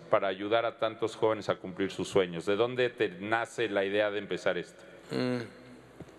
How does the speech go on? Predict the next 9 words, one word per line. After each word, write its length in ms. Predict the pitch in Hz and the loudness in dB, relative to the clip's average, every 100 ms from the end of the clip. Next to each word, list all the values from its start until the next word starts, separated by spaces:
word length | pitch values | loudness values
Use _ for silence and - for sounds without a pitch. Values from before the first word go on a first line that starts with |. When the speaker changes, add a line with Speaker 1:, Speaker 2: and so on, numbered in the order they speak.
| - - - - - - - - - - - - - - - - - - - - - - - - - - - - - - | -20 -20 -20 -20 -20 -20 -20 -18 -18 -20 -20 -20 -20 -20 -20 -20 -20 -20 -20 -20 -20 -20 -20 -20 -20 -20 -20 -20 -20 2
Speaker 2:
Bueno, 220 | 170 170 | 4 6
algo 240 | 165 160 143 | 6 4 2
que, 320 | 135 123 135 - | 2 2 -2 0
que 120 | 123 | 0
no, 300 | 131 135 139 - | 4 4 2 0
no, 180 | 139 135 | 4 4
no 340 | 139 131 131 | 4 2 2
digo, 260 | 131 131 127 | 4 2 2
pero, 320 | 117 113 110 | 4 4 2